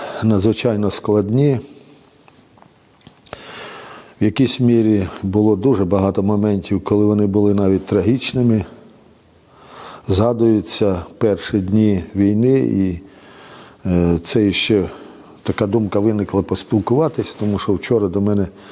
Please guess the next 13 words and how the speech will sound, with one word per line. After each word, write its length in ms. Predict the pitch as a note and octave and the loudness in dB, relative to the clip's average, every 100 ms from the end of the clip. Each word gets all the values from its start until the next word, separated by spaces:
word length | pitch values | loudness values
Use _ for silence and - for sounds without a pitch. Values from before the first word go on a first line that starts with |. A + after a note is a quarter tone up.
| - - - - - | -20 -20 -20 -20 -4
е, 100 | G#2 | -2
приходив, 720 | F2 G2+ - A#2 G2 G2+ F#2+ - - - | 0 -2 -2 0 2 2 0 -4 -14 -8
е, 40 | F2+ F2+ F2+ E2+ G2 | -2 -2 -2 -4 0
військовий, 540 | G#2 G2 - D#3 B2+ | 0 0 -2 0 0
звільнений 480 | F#2 G#2 G2+ G2+ F#2+ | 2 0 0 0 -2
в 80 | F2+ | 0
запас 480 | F#2+ - G2 - | -2 -2 -2 -4
наш 160 | F2 E2+ | -8 -6
хлопець, 600 | - C3 D3 C3 - - - - - - - - | -2 0 0 -2 -8 -10 -20 -20 -20 -20 -20 -4
який 300 | G2+ G2 A2 | -4 0 -2
з 80 | - | -2
перших 600 | - A2 - A#2+ G2+ G#2+ | -2 -2 -2 -2 -2 -4
днів 520 | F#2+ A2 A2+ G#2+ F#2+ | -2 2 4 2 0